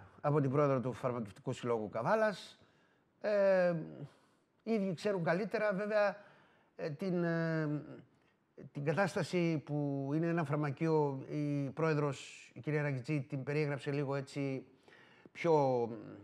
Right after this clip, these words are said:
κομψά. Δεν είναι ακριβώς έτσι. Προχτές, είκοσι έξι του μήνα, δηλαδή, είχαν πάνω από τριάντα άτομα έξω από το φαρμακείο, ε, τη δεύτερη μέρα των Χριστουγέννων. Και άντε, ήταν καλός ο καιρός. Αν βρέχει, αν κάνει ψόφο, αν, ε, ένας άρρωστος, πώς θα κάτσει εκεί,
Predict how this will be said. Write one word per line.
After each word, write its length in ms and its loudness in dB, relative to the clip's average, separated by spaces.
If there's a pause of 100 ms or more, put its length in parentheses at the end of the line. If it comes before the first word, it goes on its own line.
(120)
κομψά. 640 2 (380)
Δεν 340 4
είναι 180 4
ακριβώς 380 0
έτσι. 480 2 (240)
Προχτές, 340 -6
είκοσι 260 -4
έξι 140 -4
του 80 -2
μήνα, 180 0
δηλαδή, 240 0
είχαν 200 -4
πάνω 180 0
από 140 -4
τριάντα 340 2
άτομα 260 2
έξω 200 -2
από 100 -2
το 60 -2
φαρμακείο, 640 0 (1080)
ε, 640 2
τη 140 -6
δεύτερη 300 0
μέρα 240 0
των 300 -2
Χριστουγέννων. 640 -4
Και 120 -2
άντε, 180 2
ήταν 260 0
καλός 280 -2
ο 40 -8
καιρός. 340 -2
Αν 140 -4
βρέχει, 400 -2
αν 120 -6
κάνει 340 -4
ψόφο, 340 0
αν, 240 -4
ε, 320 -6
ένας 220 -6
άρρωστος, 340 -4
πώς 180 -6
θα 100 -8
κάτσει 300 -10
εκεί, 240 -8